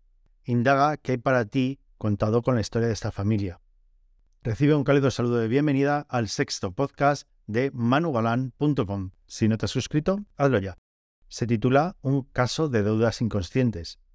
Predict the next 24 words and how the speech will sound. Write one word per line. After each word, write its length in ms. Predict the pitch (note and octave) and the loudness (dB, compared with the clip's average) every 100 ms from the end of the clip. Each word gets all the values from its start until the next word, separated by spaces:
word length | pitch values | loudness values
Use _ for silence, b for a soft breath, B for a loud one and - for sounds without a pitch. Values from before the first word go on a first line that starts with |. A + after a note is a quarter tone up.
| - | -4
Padre 220 | B2+ C3+ | 0 2
bocata, 500 | G#2+ G2+ A2+ C3+ E3+ _ _ - | 0 0 0 0 -2 _ _ -2
madre 260 | A#2+ B2+ | 2 2
helicóptero 680 | A2+ G#2 B2 - D#3+ F3 E3+ _ | 2 2 0 0 -4 -4 -10 _
e 140 | A2+ A2+ | -2 -2
hijo 200 | - G#2 | 0 -4
espagueti. 480 | - F#2 F#2 - - _ _ _ _ _ _ _ _ _ _ | -4 -6 -6 -12 -20 _ _ _ _ _ _ _ _ _ _
Borja 340 | G#2+ C3+ - D3+ | 0 0 2 2
y 40 | |
Elena 440 | B2 C#3+ A#2+ A#2 _ | 4 2 2 -2 _
se 200 | - - | -12 -6
conocieron 460 | A#2 A#2+ G2 B2 C3 | 0 0 0 0 2
casi 220 | A#2+ G#2+ | 0 0
a 20 | |
los 120 | G#2+ - | -2 -2
cuarenta. 460 | G2 A2+ G2+ F2 _ _ _ - | -4 -2 -4 -10 _ _ _ -8
Venían 300 | A2 C3 E3 | 0 2 2
rebotados 460 | D#3 A#2 C3+ D#3+ | 0 0 0 0
de 80 | A#2 | -2
sendos 320 | F2 A#2 A2 | -2 0 2
matrimonios 540 | G#2+ G#2 G#2 A#2 B2+ - | 0 -2 0 0 0 -2
sin 140 | G#2 | -2
hijos. 420 | G#2+ - E2+ - _ _ _ _ _ _ _ _ _ _ _ - | -2 -4 -16 -20 _ _ _ _ _ _ _ _ _ _ _ -8
Borja 520 | A2+ D#3 - B2+ - | -2 -2 -2 -6 -6